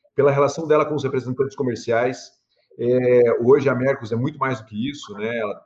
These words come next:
pô, atende empresas, tem, ela, o projeto ampliou muito,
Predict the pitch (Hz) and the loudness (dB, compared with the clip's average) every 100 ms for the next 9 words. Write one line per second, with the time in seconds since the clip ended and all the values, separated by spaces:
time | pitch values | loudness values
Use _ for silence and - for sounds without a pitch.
0 | _ 117 110 _ - _ - - - - | _ -6 -6 _ -20 _ -18 -8 -8 -2
1 | 123 123 123 - 120 143 139 107 202 - | 0 0 -2 4 6 8 6 4 0 0
2 | - 127 139 131 104 104 113 - 131 - | -4 -4 -2 -4 -6 -6 -8 -8 -8 -8
3 | - 120 107 131 147 139 131 123 113 131 | -6 -4 0 2 2 -2 -2 -2 2 2
4 | 139 120 139 - | 4 0 -2 -6